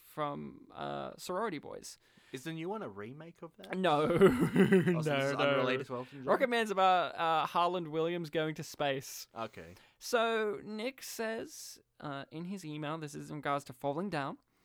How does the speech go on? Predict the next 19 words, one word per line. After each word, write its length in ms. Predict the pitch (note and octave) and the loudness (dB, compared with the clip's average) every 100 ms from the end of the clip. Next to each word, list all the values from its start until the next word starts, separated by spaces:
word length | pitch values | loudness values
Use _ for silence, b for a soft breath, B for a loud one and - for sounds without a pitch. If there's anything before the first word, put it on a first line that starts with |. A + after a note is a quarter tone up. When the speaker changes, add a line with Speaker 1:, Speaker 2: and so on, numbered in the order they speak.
| b b b b b b | b b b b b b
Speaker 1:
"As 180 | D4 D#4+ | 2 4
much 280 | E4 G#4 | 0 0
as 100 | G#4 | -2
this 180 | F4+ B3+ | -2 -6
movie 400 | G#3 G3 F#3+ F3+ - | 0 0 0 -4 -4
isn't 300 | F#3 A3 G#3+ | -4 -4 -6
showing 420 | - F3+ F3+ F3+ | -4 -2 -4 -4
a 80 | - | -6
unique 460 | C#3+ C#3+ D3+ G#3+ - | -2 -2 -2 -6 -4
event, 460 | C3+ C3 B2+ C#3 _ - | -4 -4 -4 -8 _ -6
and 260 | E3 F#3+ E3 | -4 -2 -4
in 240 | F3 E3 | -6 -6
fact 440 | - A#3 A3 - | -4 -4 -4 -6
is 200 | - F3 | -4 -4
something 440 | E3 - F#3 - E3+ | -4 -4 -4 -2 -4
that 120 | D3+ | -4
happens 440 | - E3 - C#3 | -4 -6 -4 -8
still 280 | - - D#3+ | -8 -4 -4
today, 460 | C#3 C#3+ F#3 D#3+ | -4 -4 -2 -2